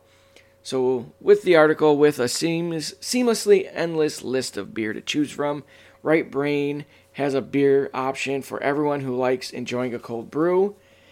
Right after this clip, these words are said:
They have nearly forty beers on tap all the time and constantly experimenting. I mean, they,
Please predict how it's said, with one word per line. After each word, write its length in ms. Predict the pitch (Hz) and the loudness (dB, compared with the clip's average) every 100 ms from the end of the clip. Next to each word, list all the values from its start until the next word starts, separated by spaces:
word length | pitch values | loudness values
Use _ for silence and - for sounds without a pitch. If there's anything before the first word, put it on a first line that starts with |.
| - - _ _ | -20 -20 _ _
They 180 | 127 131 | 2 2
have 300 | 131 139 127 | 2 0 0
nearly 320 | 151 170 143 | 0 0 0
forty 400 | - - 196 208 | -2 4 6 6
beers 380 | 180 170 175 165 | 4 0 0 0
on 200 | 147 151 | -2 -4
tap 420 | 156 135 131 131 - | -4 -2 0 -2 0
all 200 | 135 135 | 0 0
the 80 | |
time 340 | 131 127 123 117 | -2 -4 -4 -4
and 100 | 98 | -8
constantly 380 | 123 127 131 127 | -8 -6 -4 -4
experimenting. 960 | - - 127 120 120 117 113 120 110 | -4 -10 -6 -6 -4 -6 -6 -8 -8
I 60 | 120 | -10
mean, 160 | 123 | -6
they, 200 | 123 131 | -4 -4